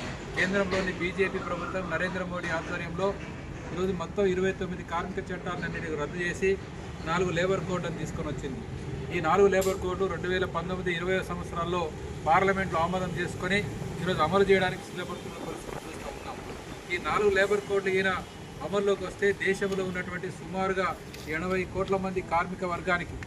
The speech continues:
అది సంఘటిత రంగం కావచ్చు, అసంఘటిత రంగం కావచ్చు, రాష్ట్ర ప్రభుత్వ, కేంద్ర ప్రభుత్వ ఉద్యోగులు, స్కీమ్ వర్కర్లు అందరికీ సంబంధించినటువంటి హక్కులన్నీ కూడా పెద్ద ఎత్తున నష్టం జరిగే పరిస్థితి ఈరోజు ఉంది. ముఖ్యంగా ఇప్పుడు చట్టం ప్రకారంగా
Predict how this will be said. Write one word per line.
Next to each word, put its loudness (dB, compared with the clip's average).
అది -6
సంఘటిత -2
రంగం -2
కావచ్చు, -4
అసంఘటిత -2
రంగం -2
కావచ్చు, -4
రాష్ట్ర 0
ప్రభుత్వ, -6
కేంద్ర -4
ప్రభుత్వ -6
ఉద్యోగులు, -6
స్కీమ్ -8
వర్కర్లు -2
అందరికీ 4
సంబంధించినటువంటి -4
హక్కులన్నీ -4
కూడా 2
పెద్ద 0
ఎత్తున 8
నష్టం 0
జరిగే 2
పరిస్థితి -8
ఈరోజు -4
ఉంది. -6
ముఖ్యంగా 6
ఇప్పుడు 4
చట్టం 0
ప్రకారంగా 2